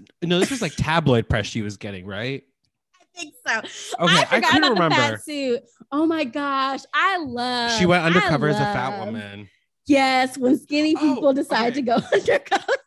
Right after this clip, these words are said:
Speaker 1: I mean, this is truly a tangent. So being at my parents' house was different because they have amenities that I just don't have, and vice versa. So,
Speaker 2: Mm-hmm.
Speaker 1: like, they don't have much of a cable package.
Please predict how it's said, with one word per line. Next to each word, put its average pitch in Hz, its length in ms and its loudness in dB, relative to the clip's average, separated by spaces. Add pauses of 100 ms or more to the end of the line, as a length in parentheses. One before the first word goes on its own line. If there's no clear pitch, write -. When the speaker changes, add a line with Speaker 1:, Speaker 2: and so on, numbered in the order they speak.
(340)
Speaker 1:
I 180 80 0
mean, 180 180 -4
this 185 160 -8
is 185 60 -12
truly 147 320 -2
a 127 40 -6
tangent. 107 440 -14
So 147 160 -4
being 160 240 -6
at 185 60 -10
my 147 120 -10
parents' 113 480 -12
house 98 540 -14
was 113 280 -14
different 113 580 -10 (260)
because 143 420 -12 (100)
they 143 200 -10
have 156 380 -8
amenities 110 520 -14
that 107 100 -20
I 92 140 -16
just 104 240 -20
don't 98 220 -16
have, 95 420 -16
and 110 200 -14
vice 98 280 -14
versa. 110 580 -12 (320)
So, - 220 -10
Speaker 2:
Mm-hmm. 170 400 -4
Speaker 1:
like, 123 340 -10
they 156 160 -4
don't 190 260 -6
have 120 560 -10 (200)
much 123 280 -10
of 101 60 -12
a 101 60 -16
cable 151 360 -14
package. - 760 -20